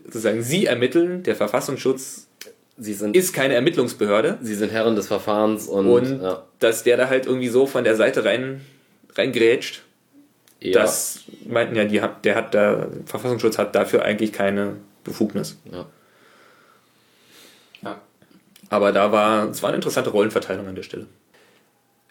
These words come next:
Speaker 2: Aber wir hatten auch noch eine unergiebigere Zeugin noch da,
Speaker 1: Ja.
Speaker 2: die Staatsanwältin, also dann gab's eine kleine Pause, dann hatten wir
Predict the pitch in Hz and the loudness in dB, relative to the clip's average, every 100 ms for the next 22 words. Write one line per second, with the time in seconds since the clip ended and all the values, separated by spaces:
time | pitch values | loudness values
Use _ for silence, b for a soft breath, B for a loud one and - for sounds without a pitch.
0 | - 139 190 202 175 175 180 175 185 190 | -4 0 2 4 4 2 -2 0 0 0
1 | - 156 151 156 151 151 151 160 156 B | -2 0 2 4 4 4 2 0 -4 B
2 | B B B _ _ - 233 190 127 120 | B B B _ _ 2 4 4 2 0
3 | 117 110 98 101 95 98 B B B B | 2 2 2 0 2 0 B B B B
4 | B B B _ - - 107 101 101 98 | B B B _ -8 2 4 6 4 4
5 | 101 - 117 151 160 123 - 143 143 135 | 2 2 0 2 0 0 0 -2 0 2
6 | 123 123 120 120 117 110 107 107 104 104 | 4 2 0 0 2 2 2 0 -2 -4
7 | 101 101 95 123 160 160 131 117 113 107 | 0 0 2 4 4 4 2 0 -2 -4